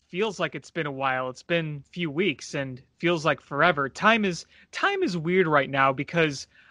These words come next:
I feel like the days go by fairly fast, but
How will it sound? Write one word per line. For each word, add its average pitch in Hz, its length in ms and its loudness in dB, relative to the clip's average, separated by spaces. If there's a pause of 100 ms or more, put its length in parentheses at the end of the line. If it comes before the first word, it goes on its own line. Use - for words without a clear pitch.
I 165 120 4
feel 214 340 -2
like 226 240 0
the 165 100 -2
days 139 440 -2
go 160 140 2
by 170 220 4
fairly 180 400 0
fast, 180 640 0
but 151 280 6